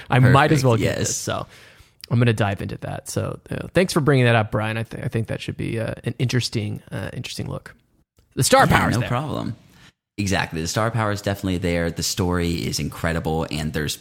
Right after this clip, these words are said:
Speaker 2: ten volumes of it to, to explore, way more than enough, as well as, you know, extended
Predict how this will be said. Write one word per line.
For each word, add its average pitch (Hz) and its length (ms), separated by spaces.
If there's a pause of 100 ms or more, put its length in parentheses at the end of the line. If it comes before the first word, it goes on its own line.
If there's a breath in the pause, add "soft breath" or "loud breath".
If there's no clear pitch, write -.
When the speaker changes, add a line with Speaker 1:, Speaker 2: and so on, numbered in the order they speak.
(120)
Speaker 2:
ten 85 320
volumes 78 560
of 76 140
it - 320
to, 71 320
to - 180
explore, 71 720
way 85 300
more 80 200
than - 140
enough, 62 380
as 87 200
well 85 220
as, 67 380
you 67 100
know, 50 220
extended 65 500